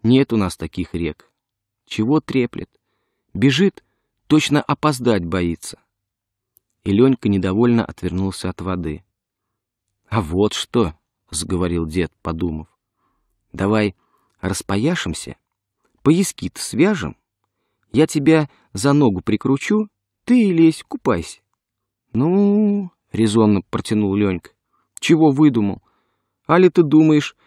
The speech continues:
не стащит она тебя? И утонем оба».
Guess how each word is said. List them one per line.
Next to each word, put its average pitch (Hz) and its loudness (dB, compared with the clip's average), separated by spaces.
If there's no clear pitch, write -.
не 170 6
стащит - -2
она 143 -2
тебя? 110 0
И 92 -2
утонем 120 2
оба». 110 -2